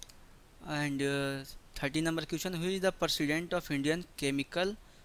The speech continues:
Council? केमिकल काउंसिल के प्रेसिडेंट कौन हैं? तो चार ऑप्शन है इसमें, आपको बताना है चार।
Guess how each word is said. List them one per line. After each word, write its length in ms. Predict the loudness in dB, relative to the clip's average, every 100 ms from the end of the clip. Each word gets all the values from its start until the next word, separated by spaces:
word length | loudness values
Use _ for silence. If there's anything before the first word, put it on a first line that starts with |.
| -12 -4
Council? 400 | 0 2 2 2 0
केमिकल 380 | -2 0 -2 -2
काउंसिल 420 | -2 -4 -2 -2
के 120 | -2
प्रेसिडेंट 640 | -2 -2 -2 -2 -2 -4 -8 -12 -20 -20 -20 -10
कौन 260 | -2 0 2
हैं? 360 | 0 -2 -2 -8 -18 -20 -20 -20 -20 -12 -4
तो 260 | -2 -2
चार 280 | 0 2 2
ऑप्शन 300 | 2 0 0
है 60 | 0
इसमें, 260 | 0 -2
आपको 260 | -2 -2 -2
बताना 300 | 0 0 0
है 80 | 0
चार। 300 | 0 -2